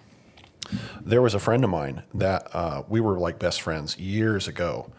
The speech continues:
And, um, she had moved. I thought she'd moved to Indiana or whatever. And I was a kid and I didn't know anything where she went. And then one day I was like, "You know what?" This was probably about five or six years ago.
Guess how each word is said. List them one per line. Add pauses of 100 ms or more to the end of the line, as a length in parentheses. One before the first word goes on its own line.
(500)
And,
um,
she
had
moved.
I
thought
she'd
moved
to
Indiana
or
whatever.
And
I
was
a
kid
and
I
didn't
know
anything
where
she
went.
And
then
one
day
I
was
like,
"You
know
what?"
This
was
probably
about
five
or
six
years
ago.